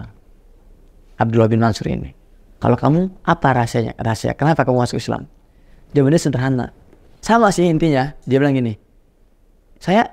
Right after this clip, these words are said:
penasaran melihat ketegaran orang Gaza. Akhirnya saya ketika tahu mereka tuh umat Islam, saya cari tahu, oh, ternyata orang Islam ini kitab sucinya itu adalah Quran. Jadi saya baca, saya buka Al-Quran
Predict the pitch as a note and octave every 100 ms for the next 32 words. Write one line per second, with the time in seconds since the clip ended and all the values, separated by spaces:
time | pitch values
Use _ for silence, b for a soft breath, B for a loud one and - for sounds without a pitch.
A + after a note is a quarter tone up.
0 | _ G3 G3+ G#3 G#3+ F3 C3+ - - _
1 | _ - D#3 D3+ D3 E3+ - C#3 C#3 C#3+
2 | C#3 B2+ A#2+ E3+ D#3+ F3 G3 - - -
3 | _ _ _ _ _ _ _ _ - E3
4 | C#3+ C#3+ G#3 G#3+ E3 D3+ D#3+ D3+ - D3+
5 | - - C3 B2 G3 C4+ _ _ _ _
6 | _ - _ _ - C#3+ - C3+ C3+ C3
7 | F3+ G#3+ F3+ F3+ F#3+ E3 D#3 C3 C3 G3
8 | - _ _ _ _ - D#3+ - - E3+
9 | D#3 D#3 E3+ F#3+ G3 E3+ G3+ F#3 E3+ -
10 | - - - - G3 B3+ F#3 G#3+ - G#3
11 | - _ - A3 G3 F3+ F#3 F#3 - E3
12 | C#3+ D#3 F3+